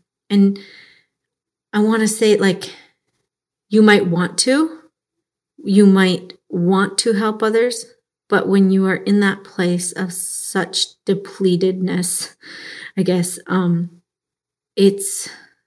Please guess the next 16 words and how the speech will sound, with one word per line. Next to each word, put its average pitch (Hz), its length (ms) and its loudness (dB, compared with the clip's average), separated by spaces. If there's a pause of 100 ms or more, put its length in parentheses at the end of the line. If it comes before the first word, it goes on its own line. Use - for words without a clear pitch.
(640)
hard 202 440 2
to 190 160 0
even 185 300 0
have 175 220 -4
the 170 120 -10
energy 180 640 -6 (160)
or 175 540 -2 (360)
to, 175 240 -4 (840)
like, 190 220 -2
reach 196 340 2
deep 180 220 -4
into 180 240 0
yourself 175 340 -6
for 185 140 -8
that 180 160 -8
compassion. 196 640 -4